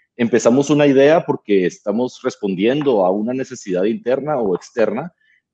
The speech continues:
y estamos tratando como de resolver algún tipo de circunstancia,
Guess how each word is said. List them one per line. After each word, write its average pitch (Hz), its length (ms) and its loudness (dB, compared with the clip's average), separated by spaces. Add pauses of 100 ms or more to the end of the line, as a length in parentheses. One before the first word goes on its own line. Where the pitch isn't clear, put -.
(160)
y 117 160 2
estamos 127 500 2
tratando 110 440 -2
como 139 240 -6
de 110 120 2
resolver 95 480 -2
algún 117 320 -2
tipo 135 300 -4
de 131 60 2
circunstancia, 135 800 -6